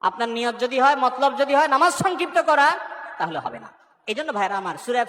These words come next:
ইখলাসটা নামাজের মধ্যে কেউ যদি পড়েন বিভিন্ন রাকাতে, সূরার মর্ম উপলব্ধি করে তিনি ইনশা সওয়াব পাবেন। এই সূরার তাফসীর জানবেন, একদিন ইনশাআল্লাহ কোনো একটা প্রোগ্রামে কোনো আলো-, আলেম থেকে সূরা ইখলাসের তাফসীরের উপর এক ঘন্টা আধা ঘন্টা ওয়াজ শুনবেন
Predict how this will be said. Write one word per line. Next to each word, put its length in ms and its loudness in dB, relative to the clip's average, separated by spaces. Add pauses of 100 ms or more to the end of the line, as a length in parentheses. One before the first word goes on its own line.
(100)
ইখলাসটা 600 -2
নামাজের 400 -2
মধ্যে 220 -10
কেউ 180 -6
যদি 160 -6
পড়েন 420 0 (320)
বিভিন্ন 280 -2
রাকাতে, 420 0
সূরার 340 -2
মর্ম 300 2
উপলব্ধি 480 4
করে 280 0 (400)
তিনি 140 -6
ইনশা 240 -8
সওয়াব 320 -2
পাবেন। 220 -6 (260)
এই 100 -6
সূরার 220 -4 (100)
তাফসীর 360 -4
জানবেন, 340 -4 (100)
একদিন 240 -4
ইনশাআল্লাহ 380 -4
কোনো 160 -8
একটা 120 -6
প্রোগ্রামে 340 -4
কোনো 160 -2
আলো-, 280 0
আলেম 220 0
থেকে 260 -8 (260)
সূরা 180 2
ইখলাসের 380 2
তাফসীরের 320 -2
উপর 140 -2
এক 140 -4
ঘন্টা 200 -4
আধা 120 0
ঘন্টা 200 -4
ওয়াজ 200 0
শুনবেন 300 -6